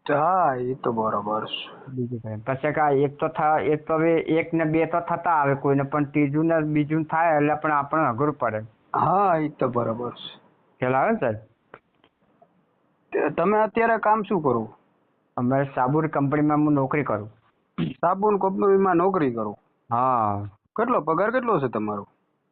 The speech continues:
Speaker 2: પગાર તો છે આપણે બાર હજાર.
Speaker 1: બાર હજાર.
Speaker 2: અને પાછું હું પાછું મારે સાઈડ પર ધંધો કરું ને, ટેમ્પો છે મારા જોડે, અતુલ
Speaker 1: ઓહો.
Speaker 2: શક્તિ ટેમ્પો આવે ને.
Speaker 1: તો અત્યારે પરિવારમાં ત્યાં કોણ કોણ રહે છે?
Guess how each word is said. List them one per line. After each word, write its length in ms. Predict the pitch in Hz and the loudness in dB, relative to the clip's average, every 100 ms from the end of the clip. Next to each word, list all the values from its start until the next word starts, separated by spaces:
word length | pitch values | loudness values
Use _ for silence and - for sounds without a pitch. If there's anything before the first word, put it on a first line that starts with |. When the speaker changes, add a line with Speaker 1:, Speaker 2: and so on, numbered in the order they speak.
| _ _ _ _ _ - | _ _ _ _ _ -8
Speaker 2:
પગાર 260 | 143 139 139 | -4 -2 -2
તો 160 | 143 | -2
છે 180 | 143 156 | -2 0
આપણે 240 | 143 131 147 | 0 2 0
બાર 300 | 143 131 107 | 2 0 -2
હજાર. 180 | 104 - _ _ _ _ _ _ - | -6 -14 _ _ _ _ _ _ 0
Speaker 1:
બાર 300 | 156 165 135 | 4 2 0
હજાર. 320 | 117 113 107 - - - _ _ - | -4 -6 -6 -14 -20 -20 _ _ -6
Speaker 2:
અને 200 | 123 139 | 0 0
પાછું 360 | 143 139 143 147 | 0 0 2 2
હું 120 | 147 | 2
પાછું 300 | 147 147 151 | 2 2 2
મારે 200 | 147 147 147 | 2 0 0
સાઈડ 240 | 135 127 | 0 0
પર 100 | 147 | -2
ધંધો 340 | 127 117 113 | -2 -2 0
કરું 320 | 139 139 185 262 | 0 0 2 2
ને, 120 | 160 | 0
ટેમ્પો 400 | 139 127 120 139 | 0 0 0 -2
છે 100 | 131 | 0
મારા 240 | 123 120 | 0 0
જોડે, 280 | 117 113 110 | -2 0 0
અતુલ 280 | 117 - 123 | -2 -2 -2
Speaker 1:
ઓહો. 160 | 131 120 | 0 0
Speaker 2:
શક્તિ 160 | 117 | 0
ટેમ્પો 320 | 120 123 - | -2 -4 -2
આવે 240 | 135 160 294 | 0 2 2
ને. 120 | 151 107 _ _ _ - | 0 -4 _ _ _ -4
Speaker 1:
તો 80 | 160 | 0
અત્યારે 400 | 151 156 208 220 | 0 2 0 0
પરિવારમાં 640 | 196 196 220 226 220 208 | 0 0 2 0 0 0
ત્યાં 220 | 196 214 | 2 0
કોણ 200 | 214 233 | 2 -2
કોણ 200 | 196 156 | 2 0
રહે 160 | 127 123 | 0 -2
છે? 160 | - | -4